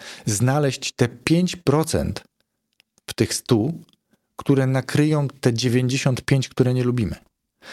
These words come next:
Pewnie nie zawsze jest to możliwe, ale zakładam, że w zdecydowanej większości znajdziesz pięć procent, kilka czynności, które powodują, że jednak jest okej,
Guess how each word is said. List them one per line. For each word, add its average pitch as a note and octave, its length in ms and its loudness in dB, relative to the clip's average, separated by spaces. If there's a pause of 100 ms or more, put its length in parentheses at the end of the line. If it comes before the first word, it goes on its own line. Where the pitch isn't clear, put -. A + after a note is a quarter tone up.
(380)
Pewnie C3 360 2
nie C3+ 220 0
zawsze A2+ 380 -2
jest - 220 -6
to F#2+ 80 -2
możliwe, F2 520 -4 (420)
ale G#2+ 220 0
zakładam, A2+ 500 0
że G2+ 140 -2
w G2 60 -4
zdecydowanej A#2+ 720 0
większości A#2 840 -2
znajdziesz A2+ 720 -2 (240)
pięć D#3+ 340 0
procent, A2 580 -2 (100)
kilka F3 640 -2 (360)
czynności, G#2+ 720 -2 (400)
które B2 500 0 (140)
powodują, G#2 580 0
że F2+ 160 0
jednak B2 360 0
jest A#2+ 160 -2
okej, C3 400 -4